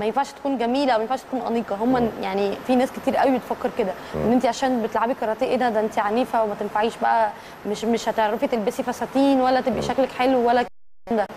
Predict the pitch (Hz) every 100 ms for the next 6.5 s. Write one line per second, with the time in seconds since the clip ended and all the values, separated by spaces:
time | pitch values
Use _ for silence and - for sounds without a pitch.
0 | - - - - 277 277 285 311 302 294
1 | 302 311 277 233 220 277 254 294 285 254
2 | 247 269 254 - - 117 107 85 90 110
3 | - 92 87 85 85 104 107 113 95 85
4 | 85 98 110 98 - 101 98 113 95 87
5 | 85 98 110 110 101 107 104 95 107 110
6 | 104 90 - 107